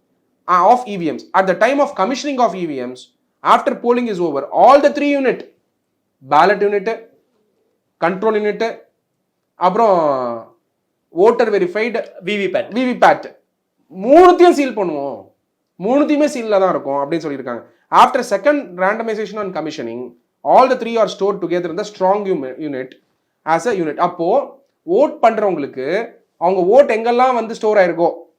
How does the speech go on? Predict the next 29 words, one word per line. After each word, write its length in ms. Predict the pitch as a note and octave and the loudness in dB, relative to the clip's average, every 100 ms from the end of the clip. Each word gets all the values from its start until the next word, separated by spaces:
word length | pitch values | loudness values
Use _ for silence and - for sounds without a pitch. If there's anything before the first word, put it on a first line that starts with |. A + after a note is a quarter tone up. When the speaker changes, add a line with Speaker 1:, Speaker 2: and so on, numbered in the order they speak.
| _ _ _ | _ _ _
Speaker 1:
வி 60 | D#3 | -10
வி 180 | F#3+ F#3 | -8 -4
பி 100 | F3 | -2
ஏ 80 | F3 | -2
டி, 400 | G#3 D4 D#4 _ _ _ _ | -4 -10 -14 _ _ _ _
கண்ட்ரோல் 320 | D#3+ F3 G3+ | -6 -2 0
யூனிட், 500 | F3+ F3+ F3 C4 D#4 - _ _ _ _ | 0 -2 -4 -4 -4 -10 _ _ _ _
பேலட் 240 | E3+ G#3 F3 | 4 4 2
யூனிட், 200 | B2 - _ E3+ | -6 -12 _ -10
மூணுமே 520 | G3+ D#4 F4 E4 D4 | 2 8 8 8 4
சீல் 300 | E4+ E4+ D4 | 0 -2 -2
வச்சு 220 | B3 - C4 | -2 -2 0
ஸ்டோர் 240 | A#3 A3+ | 0 0
பண்றாங்க 680 | G3+ F#3+ F3+ F#3 C#4 C#4+ - | 0 -2 -2 0 0 -2 -10
ஸ்ட்ராங் 340 | - G3+ G3+ F#3 | -4 2 2 2
ரூம்ல. 300 | D3 A#2+ - _ _ _ _ _ | -2 -4 -8 _ _ _ _ _
After 260 | C3+ G3+ D4 | 0 0 0
polling, 360 | B3 G#3 F#3+ | -2 -2 -2
green 260 | D#3 G#3+ B3+ | -2 -4 -4
paper 280 | G#3+ G3 F#3 - | -6 -6 -8 -8
seal 200 | D#3 F#3+ | -8 -6
is 20 | |
applied. 400 | C#3 - B2+ - | -6 -8 -10 -4
ஃபர்ஸ்ட் 320 | G#3 A3+ - | -2 -2 -4
வரும்பொழுது 580 | C4 F#3 B3 C4 C4+ C4 | 0 2 2 0 -4 -6
பிங்க், 340 | G#3+ G#3 F3+ D#3+ | -8 -10 -10 -4
அ, 160 | D3 | -4
பிங்க் 260 | D3 G#3+ G#3+ | -4 -10 -10
சீல், 520 | F3+ B2+ A2 F#3 | -10 -10 -4 -4